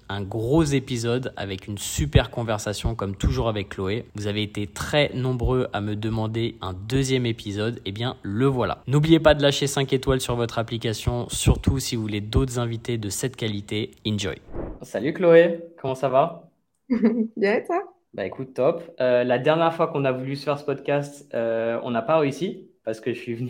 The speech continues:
Speaker 1: te voir, mais <laughs> tu m'as un petit peu planté, euh,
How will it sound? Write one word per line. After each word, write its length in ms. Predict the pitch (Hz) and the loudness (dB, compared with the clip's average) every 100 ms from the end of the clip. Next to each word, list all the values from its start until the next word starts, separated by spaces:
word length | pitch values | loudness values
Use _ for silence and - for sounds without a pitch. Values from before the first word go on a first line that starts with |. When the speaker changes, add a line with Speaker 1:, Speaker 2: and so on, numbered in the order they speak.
| 160 156 | -4 -2
Speaker 1:
te 120 | 147 | 0
voir, 440 | 127 143 151 143 | 4 6 8 6
mais 320 | 135 120 120 131 - - - | 2 -4 -4 -6 -10 -14 -10
<laughs> 60 | 170 - - _ _ _ 208 240 - - - | -10 -10 -16 _ _ _ -12 -12 -16 -18 -8
tu 80 | |
m'as 140 | 127 123 | -2 -2
un 80 | 127 | -2
petit 160 | - | -4
peu 140 | 143 143 | -4 0
planté, 540 | 135 135 143 143 143 | 0 0 2 4 4
euh, 180 | 123 | 4